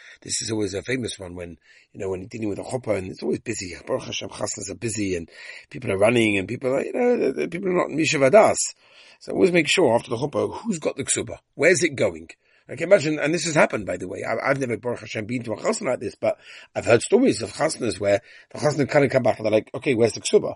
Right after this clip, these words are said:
Now, they don't have to bring it with them. They just have to know where it is. The mother of the cover generally takes it home, but upon him, if they, if nobody knows where it is and it's stuck in the hall, and worse even, it's got cleaned up with the cleaners, you, you're in big trouble. I heard stories of, of Rabbanan that had to run over and make another ksuba.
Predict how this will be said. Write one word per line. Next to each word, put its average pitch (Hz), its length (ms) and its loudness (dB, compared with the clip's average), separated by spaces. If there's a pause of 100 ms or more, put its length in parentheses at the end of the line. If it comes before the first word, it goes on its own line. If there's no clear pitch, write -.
(200)
Now, 110 80 -4
they 113 100 0
don't 143 80 0
have 123 120 -2
to 107 80 -6
bring 101 120 0
it 95 80 -4
with 175 140 6
them. 135 140 4
They 107 40 -4
just 98 160 -10
have 98 140 -10
to 117 60 -10
know 113 100 0
where 101 160 2
it 95 80 2
is. 120 160 6
The 104 80 -12
mother 123 240 2
of 110 80 -6
the 120 80 -6
cover 208 240 4
generally 135 260 -2
takes 95 240 -10
it 98 80 -10
home, 214 180 4
but 156 120 -2
upon 160 340 -2
him, 143 120 -2 (380)
if 120 120 -4
they, 131 60 4
if 131 200 -2
nobody 165 320 6
knows 170 200 4
where 165 100 0
it - 20 4
is 208 80 2
and 151 120 -2
it's - 80 -6
stuck 190 200 -6
in - 60 -6
the 123 100 -2
hall, 131 320 2 (320)
and 113 160 2
worse 170 260 6
even, 147 260 -2
it's 98 120 -16
got - 160 -10
cleaned 156 240 -6
up 156 100 -2
with 127 100 -16
the 113 40 -10
cleaners, 139 460 -4
you, 170 160 -10
you're 190 180 -2
in 98 120 -14 (100)
big 302 580 2
trouble. 143 400 -2 (540)
I 139 60 2
heard 143 100 0
stories 156 320 2
of, 127 160 0
of 123 100 -4
Rabbanan 131 380 0
that 131 100 0
had 127 120 -4
to 117 80 -12
run 104 180 -4
over 156 240 0
and 131 80 -4
make 117 160 -8
another 107 240 -10
ksuba. 170 340 -2